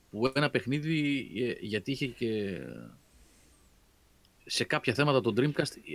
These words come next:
ε, ήταν αν-, ανώτερο του PlayStation δύο. Α, ε, ο, μην τρέξετε να με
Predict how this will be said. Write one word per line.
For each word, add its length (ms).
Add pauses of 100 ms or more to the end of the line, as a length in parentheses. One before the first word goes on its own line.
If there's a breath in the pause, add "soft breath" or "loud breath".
ε, 440
ήταν 220
αν-, 180
ανώτερο 360
του 160
PlayStation 500
δύο. 240 (1500 soft breath)
Α, 160
ε, 180
ο, 120
μην 460
τρέξετε 360
να 140
με 260